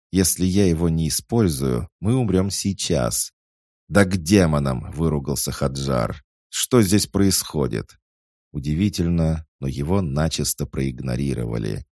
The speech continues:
Лишь Эйнен, стоявший по правую руку, тихо прошептал: «А как ты думаешь, друг мой, как мы сбежали от Безымянного?» «Когда я его призову,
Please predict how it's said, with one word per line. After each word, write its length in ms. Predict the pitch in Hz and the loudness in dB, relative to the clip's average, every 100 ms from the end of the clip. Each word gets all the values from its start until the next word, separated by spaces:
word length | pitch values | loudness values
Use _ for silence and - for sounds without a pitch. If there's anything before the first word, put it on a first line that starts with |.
| _ _ _ - | _ _ _ -2
Лишь 300 | 98 98 90 | 0 0 2
Эйнен, 600 | 90 90 92 78 55 - - | 2 2 0 0 -4 -12 -10
стоявший 680 | - 65 73 73 71 67 | -6 -2 0 0 -2 -6
по 160 | 60 65 | -6 -8
правую 480 | - 69 65 65 62 | -4 -2 -2 -2 -2
руку, 520 | 82 80 - 76 73 _ | -2 -2 -4 -6 -6 _
тихо 320 | - 73 - | -8 -6 -6
прошептал: 880 | 64 - - 65 - - 64 53 52 _ _ _ _ _ _ - | -8 -6 -6 -8 -8 -2 -2 -2 -6 _ _ _ _ _ _ -10
«А 140 | - | -8
как 280 | - 180 - | -2 -4 -4
ты 100 | 143 | -8
думаешь, 560 | - 78 71 67 58 - | -4 -4 -2 -4 -6 -6
друг 320 | 80 73 - | -6 -6 -8
мой, 340 | 64 55 50 - _ _ | -6 -6 -8 -16 _ _
как 280 | - 92 - | 0 0 0
мы 100 | 69 | -10
сбежали 520 | - 64 58 71 71 | -8 -8 -4 -2 0
от 120 | 62 | -2
Безымянного?» 1080 | 60 65 71 73 78 69 58 55 52 50 - _ _ _ _ _ _ - | -4 -6 -4 -2 -2 -2 -4 -6 -6 -8 -10 _ _ _ _ _ _ -6
«Когда 280 | 78 80 92 | -4 0 0
я 300 | 90 92 95 | 0 2 2
его 260 | 78 71 | 2 -2
призову, 760 | - 78 69 80 80 101 87 65 | -4 -4 -2 -2 0 0 0 -2